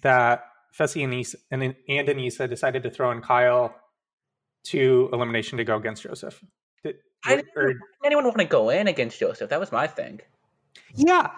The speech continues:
Speaker 1: like, I almost feel like Wes was playing possum throughout this and secretly did wanna go in, because if he did go in, he would be able to get a skull against the worst person in the house, right? And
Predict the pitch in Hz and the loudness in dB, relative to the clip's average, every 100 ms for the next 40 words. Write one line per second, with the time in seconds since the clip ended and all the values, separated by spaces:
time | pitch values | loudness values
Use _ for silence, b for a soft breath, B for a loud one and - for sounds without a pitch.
0 | - 208 208 254 359 359 - 285 294 208 | -2 -2 2 2 4 0 -2 -2 0 0
1 | 147 165 - 220 - 233 180 - 170 233 | 2 0 0 -2 -2 -6 -6 0 2 2
2 | 190 143 143 139 175 165 - 151 131 226 | -2 0 2 2 0 -2 -4 -6 -6 -10
3 | 220 180 147 - 185 226 147 123 123 123 | -4 -4 -4 0 0 2 0 2 0 0
4 | 135 139 156 151 - 139 208 247 190 135 | -2 -2 -2 -2 -4 0 0 4 2 4
5 | 131 143 - _ _ - 190 180 190 202 | 0 -2 -12 _ _ 0 4 4 4 4
6 | 180 208 226 208 175 - - 170 196 175 | 4 4 2 2 0 -4 0 2 4 2
7 | 175 - 135 123 180 - 185 208 202 202 | 0 0 0 0 -2 0 -4 -2 -2 0
8 | 151 123 139 - 131 127 131 175 - _ | 2 2 0 -8 -6 -2 0 -2 -8 _
9 | _ _ _ - 185 233 196 | _ _ _ -4 0 2 2